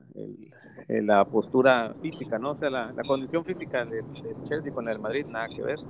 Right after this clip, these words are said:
Y por ahí aprovecharon, al estar bien parados y agarrar mal parado al Madrid, a, cada que robaban un balón en medio campo, pues, la verdad es que pudieran haber sido,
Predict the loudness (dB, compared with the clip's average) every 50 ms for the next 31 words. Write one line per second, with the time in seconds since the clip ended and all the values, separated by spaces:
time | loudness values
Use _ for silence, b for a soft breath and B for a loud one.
0 | -14 -14 -14 -14 -14 -14 -14 -14 -14 -14 -10 -4 0 0 0 2 2 2 4 4
1 | 4 2 0 -2 -2 0 0 0 0 -2 -2 -6 -8 -8 -6 -4 -4 -2 -2 -4
2 | -4 -4 -2 0 0 0 -2 -4 -6 -8 -8 -6 -6 -6 -4 -4 -4 -4 -2 -4
3 | -4 -4 -6 -8 -8 -6 -6 -4 -4 -4 -6 -6 -4 -4 -4 -6 _ _ -16 -14
4 | -12 -12 -10 -12 -12 -14 -16 -18 -16 -16 -16 -14 -14 -14 -14 -10 -2 2 4 4
5 | 2 2 0 0 2 2 2 0 -2 -2 -2 -2 -2 -2 -4 -6 -6 -6 -6 -6
6 | -4 -4 -4 -6 -4 -6 -8 -8 -8 -10 -14 -16 -16 -16 -14 -14 -14 -16 -14 -14
7 | -12 -8 -2 0 0 2 2 0 -2 -2 -6 -2 0 0 0 0 -2 -6 -4 -2
8 | 0 0 0 0 -2